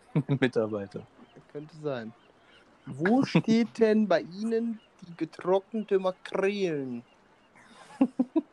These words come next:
Speaker 1: Ich war mal mit einem Kumpel bei Penny, wa? Und da ist ein Mann so ausgerastet, ich weiß nicht, was der hatte, schlechten Tag, weil er die Kondensmilch nicht gefunden hat.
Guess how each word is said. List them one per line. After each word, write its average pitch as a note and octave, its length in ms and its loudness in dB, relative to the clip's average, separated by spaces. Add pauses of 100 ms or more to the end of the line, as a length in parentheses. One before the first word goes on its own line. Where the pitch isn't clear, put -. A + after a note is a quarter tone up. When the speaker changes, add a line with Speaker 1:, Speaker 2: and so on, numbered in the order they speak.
(2250)
Speaker 1:
Ich - 160 -14
war G#2 140 6
mal A#2+ 160 4
mit A#2 80 0
einem A2 120 -4
Kumpel B2 360 -4
bei G#2 120 0
Penny, A#2+ 440 -4
wa? G2 260 -2 (840)
Und G2+ 140 -4
da G2+ 100 4
ist - 240 -6
ein G#2+ 180 0
Mann G#2+ 180 -2
so B2+ 340 -4
ausgerastet, A2+ 1000 -6
ich A2 140 -12
weiß A2 240 -2
nicht, A2+ 140 -6
was A2+ 180 -4
der G#2+ 160 -6
hatte, G2+ 420 -8
schlechten - 440 -6
Tag, A2+ 200 -8 (200)
weil G#2+ 140 -2
er G#2+ 80 0
die G#2+ 120 -6
Kondensmilch G#2+ 1000 -2
nicht F#2 180 -10
gefunden F#2+ 480 -6
hat. F#2+ 220 -16